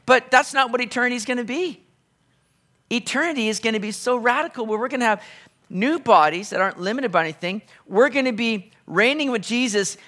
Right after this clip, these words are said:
here in his kingdom on earth for a,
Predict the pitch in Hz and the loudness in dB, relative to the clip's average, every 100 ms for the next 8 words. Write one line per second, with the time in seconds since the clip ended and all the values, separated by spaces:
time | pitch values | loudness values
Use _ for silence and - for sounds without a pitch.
0 | _ - 247 285 311 247 233 233 220 - | _ -10 0 2 2 2 0 0 0 -2
1 | - 269 262 240 214 214 202 - 240 294 | -4 -2 0 2 4 2 -2 0 4 4
2 | 269 - 214 208 | 2 -4 2 2